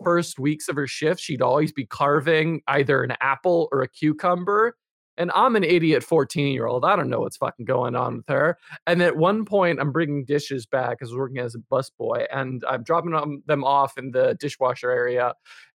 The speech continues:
And she, like, motions for me to, to, to, like, follow her into the walk-in. I'm just like, "Okay, what the fuck is this about?"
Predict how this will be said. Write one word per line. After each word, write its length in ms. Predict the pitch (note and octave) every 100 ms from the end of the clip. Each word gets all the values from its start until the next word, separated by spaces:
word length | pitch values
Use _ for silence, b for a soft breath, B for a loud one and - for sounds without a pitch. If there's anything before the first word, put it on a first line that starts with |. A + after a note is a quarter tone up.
| -
And 360 | F3 E3+ D#3 C3 _ _
she, 280 | - G3+ F#3+
like, 300 | F#3 D#3+ C3+
motions 680 | C#3+ D#3 E3+ E3+ D#3+ D3 C3+
for 140 | D3
me 120 | C3+
to, 200 | C3+ C3+ - C3
to, 220 | D#3+ C#3 B2+
to, 100 | -
like, 260 | C#3+ C3 -
follow 460 | - D#3+ D3 D3+
her 120 | D3 C#3
into 220 | C3+ C3
the 100 | B2
walk-in. 560 | C3 C3+ D#3 D3 B2
I'm 120 | B2 A#2+
just 120 | A#2+
like, 140 | A#2+
"Okay, 240 | C#3 C3 B2+
what 160 | C3
the 60 | -
fuck 220 | D3 C3
is 120 | B2
this 200 | B2 D#3
about?" 460 | C3 B2+ A#2 B2+